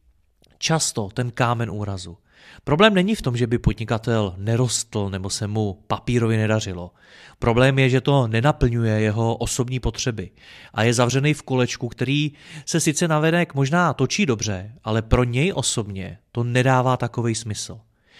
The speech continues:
A pokud jde o freelancera nebo malou firmu, tak to často jde ruku v ruce v tom, že se jí zas až tak moc nedaří, protože svýmu majiteli zrcadlí to, co se v něm odehrává.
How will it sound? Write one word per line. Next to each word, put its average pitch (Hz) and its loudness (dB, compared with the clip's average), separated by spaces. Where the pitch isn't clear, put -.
A 104 -4
pokud - 6
jde 165 4
o 127 4
freelancera 123 -2
nebo 107 0
malou 131 2
firmu, 101 -4
tak 104 -2
to 180 2
často 165 0
jde 175 2
ruku 160 0
v 165 -2
ruce 165 -2
v - -8
tom, 127 -2
že 143 2
se - 2
jí 175 6
zas 170 2
až 175 -2
tak 170 -2
moc 175 -2
nedaří, 151 0
protože 117 -6
svýmu 135 -2
majiteli 135 -2
zrcadlí 143 -2
to, 104 -4
co - -2
se 135 0
v 120 -8
něm 120 -4
odehrává. 92 -8